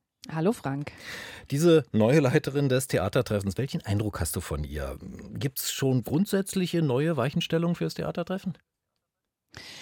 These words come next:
Speaker 1: Ja, Nora Hertlein-Hall ist, äh, eine einundvierzigjährige Österreicherin, die da heute sehr freundlich und souverän aufgetreten ist, mit so einem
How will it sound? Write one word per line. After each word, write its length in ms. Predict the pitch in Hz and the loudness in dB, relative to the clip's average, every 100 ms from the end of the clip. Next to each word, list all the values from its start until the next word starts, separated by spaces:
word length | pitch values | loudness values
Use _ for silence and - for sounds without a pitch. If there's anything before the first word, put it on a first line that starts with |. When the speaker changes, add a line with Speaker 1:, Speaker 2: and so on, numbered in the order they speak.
| - | -6
Speaker 1:
Ja, 140 | 202 214 | 0 2
Nora 260 | 214 269 | 2 2
Hertlein-Hall 560 | 214 202 185 175 175 220 | 2 2 2 0 2 2
ist, 240 | 196 - | 0 -2
äh, 40 | - | 0
eine 420 | 185 180 170 - | 2 2 0 2
einundvierzigjährige 920 | 190 233 - 233 - 233 208 190 185 | 6 6 4 0 0 0 0 2 2
Österreicherin, 960 | 175 220 - 233 214 226 269 247 254 254 | 4 2 2 -2 0 0 0 0 2 2
die 80 | 214 | 4
da 160 | 180 | 4
heute 540 | 196 202 196 190 175 175 | 4 4 2 2 2 0
sehr 260 | 202 233 | 0 -2
freundlich 720 | - - 180 254 262 233 240 | -2 2 4 4 2 2 2
und 80 | 196 | 0
souverän 600 | 190 180 165 160 185 254 | 0 2 2 2 2 0
aufgetreten 840 | - 170 262 - - 247 254 247 | 0 0 0 -4 -4 -2 -2 -2
ist, 180 | 226 254 | -2 -2
mit 100 | 202 | -2
so 80 | 190 | -2
einem 200 | 170 | -2